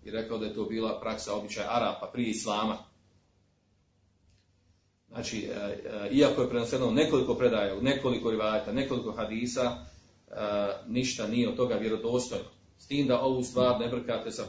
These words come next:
pojmom, a, načina ubijanja u toku samog ratovanja. Znači, dozvoljeno u toku samog, toku ratovanja, ubijanja neprijatelja, da se, a, odsjeće glava.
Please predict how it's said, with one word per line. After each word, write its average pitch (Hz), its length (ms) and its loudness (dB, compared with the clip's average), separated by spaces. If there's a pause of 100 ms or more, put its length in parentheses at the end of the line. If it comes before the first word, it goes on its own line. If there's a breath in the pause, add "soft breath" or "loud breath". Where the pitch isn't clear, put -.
pojmom, 123 560 2 (400 loud breath)
a, 101 520 -2
načina 117 520 -2
ubijanja 117 360 0
u - 100 -8
toku 135 280 -2
samog 123 500 0
ratovanja. - 520 2
Znači, - 240 -16
dozvoljeno 127 400 0
u 107 40 -10
toku 120 200 -2
samog, 110 440 -6
toku 127 280 -2
ratovanja, 110 560 -2
ubijanja 110 520 -2
neprijatelja, 104 640 -4 (380)
da 120 120 4
se, 107 200 -2 (400)
a, 98 360 0 (160)
odsjeće 123 440 0
glava. 113 480 2